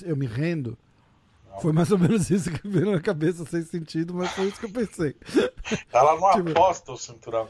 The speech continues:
Speaker 2: quando ela
Speaker 1: cara,
Speaker 2: luta.
Speaker 1: você lembra? Eu achava legal pra caralho o Pride. Não tô dizendo que eles faziam isso no Pride, mas uma
Speaker 2: Ah.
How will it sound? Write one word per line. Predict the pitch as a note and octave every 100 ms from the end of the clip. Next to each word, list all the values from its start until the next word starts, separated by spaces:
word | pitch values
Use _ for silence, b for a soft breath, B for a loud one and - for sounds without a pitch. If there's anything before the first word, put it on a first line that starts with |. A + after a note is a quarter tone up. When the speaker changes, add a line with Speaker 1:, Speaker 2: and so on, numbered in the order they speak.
| -
Speaker 2:
quando | G#2 G#2
ela |
Speaker 1:
cara, | G#2 A#3
Speaker 2:
luta. | G3+
Speaker 1:
você | B3
lembra? | B3 C#4 A#3+ -
Eu | G3 G3+
achava | - F#3+ F#3
legal | E3+ D#3 D#3+ E3 - - _
pra | F3+ F3+ A#3
caralho | - G#3 F3+ D#3+ F3 F#3+
o | F3+
Pride. | D3 D3 B2 A2
Não | D3
tô | C#3+
dizendo | D#3+ F3+
que | F#3+
eles | E3
faziam | F#3 D#3 F3+ E3
isso | E3 E3+
no | F3+
Pride, | D#3 D3 B2+
mas | B2+ B2 - _ _ _ _ -
uma | F#3
Speaker 2:
Ah. | F#3+